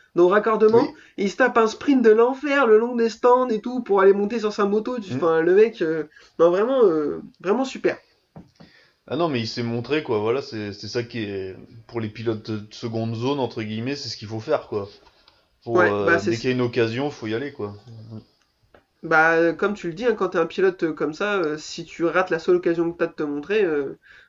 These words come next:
Speaker 1: en général, c'est raté.
Speaker 2: Parce qu'il y a le, <laughs> le fantôme, là, comment, Tito, voilà, ouais. Lui, on l'a pas vu non plus.
Speaker 1: Bah, alors, tu vois, même si tu m'avais dit qu'il était pas venu, je t'aurais cru.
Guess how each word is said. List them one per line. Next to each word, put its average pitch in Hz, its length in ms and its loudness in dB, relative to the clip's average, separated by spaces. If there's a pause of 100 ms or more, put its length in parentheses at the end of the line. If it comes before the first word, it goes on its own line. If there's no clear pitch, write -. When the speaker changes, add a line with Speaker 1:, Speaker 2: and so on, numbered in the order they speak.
Speaker 1:
en 151 80 -8
général, 165 340 0
c'est 208 160 -8
raté. 165 300 -4 (400)
Speaker 2:
Parce - 100 -20
qu'il 123 140 -8
y 123 80 2
a 113 80 6
le, 110 360 0 (520)
<laughs> - 140 -10
le 120 260 0
fantôme, 131 580 -2
là, 107 320 -2
comment, 117 280 -8
Tito, 127 580 -6
voilà, 117 240 -4
ouais. 107 120 -8 (920)
Lui, 143 200 -2
on 135 100 2
l'a 127 120 8
pas 131 160 0
vu 127 140 -4
non 127 160 -4
plus. 117 280 -12 (1800)
Speaker 1:
Bah, 165 140 4
alors, 170 480 2
tu 254 100 0
vois, 202 160 2
même 247 200 2
si - 100 -18
tu 240 80 -2
m'avais 226 180 2
dit 240 120 -14
qu'il 214 120 -10
était 214 180 0
pas 214 140 4
venu, 220 180 0
je 262 80 -4
t'aurais 185 220 2
cru. 160 200 -10